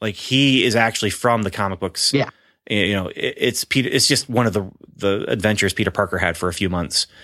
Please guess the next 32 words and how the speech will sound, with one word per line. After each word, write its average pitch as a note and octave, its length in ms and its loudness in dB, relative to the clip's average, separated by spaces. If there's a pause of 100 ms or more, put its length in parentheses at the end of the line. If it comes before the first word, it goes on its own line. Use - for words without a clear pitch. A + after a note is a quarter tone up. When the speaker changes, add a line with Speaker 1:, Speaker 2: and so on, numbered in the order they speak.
(340)
Speaker 1:
where F#2 300 4
Speaker 2:
Yeah. F2 60 -2
Speaker 1:
he G2+ 100 4
had F#2 300 2
the, F2+ 560 2
he G#2 120 -2
was - 200 0
Captain F#2 300 -2
Universe. E2+ 400 -2
He F2+ 60 -2
had E2 80 -2
that F2 140 -4
power. - 340 -14 (420)
Um, F#2 460 0 (1080)
yeah, A2+ 220 -2
I C3+ 140 2
would, C3+ 460 2
uh, - 280 -8
m-, A#2+ 200 -12 (260)
yeah, G2 240 -2 (100)
maybe A#2+ 200 2
this G#2 200 0
is G2+ 60 -6
what F#2 100 -4
I E2+ 40 -6
would D#2+ 100 -10
like. C#2 200 -6
I'd G#2 120 0
like G#2+ 120 -2
to G2+ 60 -6
see, G2 300 0
uh, F2+ 220 -2